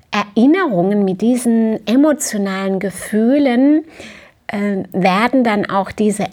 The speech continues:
Erben in dieser Trauerphase konfrontiert und macht die Entscheidung nicht unbedingt leichter.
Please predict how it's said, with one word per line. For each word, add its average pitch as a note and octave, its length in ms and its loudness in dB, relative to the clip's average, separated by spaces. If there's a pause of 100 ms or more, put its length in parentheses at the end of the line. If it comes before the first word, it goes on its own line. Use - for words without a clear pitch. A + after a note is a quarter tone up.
Erben G#3 560 0
in A3 200 0
dieser G3+ 340 -4
Trauerphase A3+ 960 -2
konfrontiert G3 1200 -4 (340)
und G#3 300 -4
macht D#3 500 -4
die F#3+ 160 -2
Entscheidung E3+ 800 2
nicht E3 340 0
unbedingt F#3+ 680 2
leichter. D4+ 640 -2